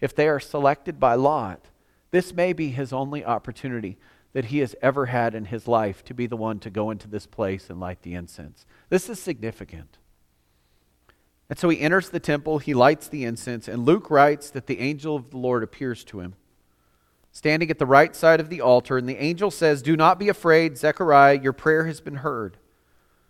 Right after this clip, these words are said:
Your wife Elizabeth will bear you a son, and you are to call him John.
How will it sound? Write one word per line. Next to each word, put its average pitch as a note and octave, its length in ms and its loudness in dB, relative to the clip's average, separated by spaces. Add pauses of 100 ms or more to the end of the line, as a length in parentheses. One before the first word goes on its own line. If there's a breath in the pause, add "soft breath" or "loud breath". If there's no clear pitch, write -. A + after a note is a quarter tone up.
(640)
Your C#3+ 120 0
wife D3+ 300 6
Elizabeth D#3+ 560 -2
will C3+ 100 0
bear C3 240 4
you D#3 160 -4
a D#3+ 80 -2
son, C3 380 -4
and A#2 140 -10
you C3+ 120 -2
are B2+ 120 4
to - 120 -14
call A2 320 0
him A#2 160 -12
John. D#2+ 400 -10